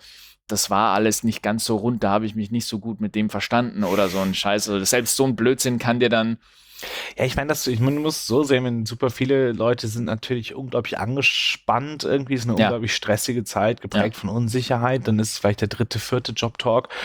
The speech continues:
Speaker 2: zu einem gewissen Grad stellt sich eine Ermüdung ein, vielleicht
Speaker 1: Mhm.
Speaker 2: bist du auch einfach nicht mehr ganz so gewohnt mit so vielen, ich mein, du bist ja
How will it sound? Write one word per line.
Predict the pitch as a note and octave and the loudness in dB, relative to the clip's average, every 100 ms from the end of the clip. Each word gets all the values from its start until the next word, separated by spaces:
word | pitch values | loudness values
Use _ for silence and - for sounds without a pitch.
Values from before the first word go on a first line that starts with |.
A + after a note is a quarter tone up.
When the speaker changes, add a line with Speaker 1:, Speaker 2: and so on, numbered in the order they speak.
| - - | -10 -4
Speaker 2:
zu | - | 0
einem | G#2 | 2
gewissen | A2 A2+ | 2 2
Grad | G#2+ G#2 G#2 | 2 2 2
stellt | A2+ A2 | 0 0
sich | A2 | 2
eine | G#2+ | 2
Ermüdung | G#2 A2 C3 C#3+ A2+ | 4 4 2 2 2
ein, | F#2+ C3 C#3+ | 2 2 0
vielleicht | B2 B2 | 2 4
Speaker 1:
Mhm. | A2+ | 4
Speaker 2:
bist | - - | 2 0
du | |
auch | A2+ G2+ | -2 2
einfach | G#2+ G#2 | 0 2
nicht | G#2 G#2+ | 2 2
mehr | G#2 G2 | 0 0
ganz | G2 A2+ A2 - - | 0 0 -2 -4 -2
so | A2 | -2
gewohnt | G2+ G2+ A2 B2 D3 | 0 0 2 4 2
mit | A#2 | 0
so | G#2+ | -2
vielen, | G#2+ A#2+ A#2 A#2 A2+ - | -2 0 0 -2 -6 -10
ich | - | -4
mein, | G2 | -2
du | G2+ | -2
bist | F2+ | -4
ja | - | -4